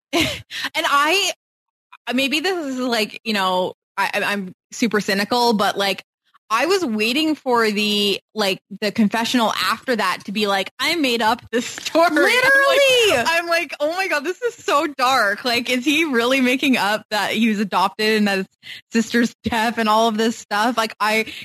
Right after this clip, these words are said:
Speaker 1: 'cause, like, he's being, he's being built up to be, like, the supervillain,
Speaker 2: Yeah.
Speaker 1: and we're getting,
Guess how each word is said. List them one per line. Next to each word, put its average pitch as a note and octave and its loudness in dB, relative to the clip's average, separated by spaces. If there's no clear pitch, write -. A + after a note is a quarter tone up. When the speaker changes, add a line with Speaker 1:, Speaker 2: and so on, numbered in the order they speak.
Speaker 1:
'cause, D4+ -2
like, C4+ -6
he's B3 0
being, D4 2
he's B3 0
being C#4+ 4
built B3+ 0
up C#4 -2
to C4 2
be, A3+ 4
like, A3 0
the G#3 0
supervillain, G3 2
Speaker 2:
Yeah. G#3+ -4
Speaker 1:
and A3+ 2
we're A3+ 4
getting, A#3 0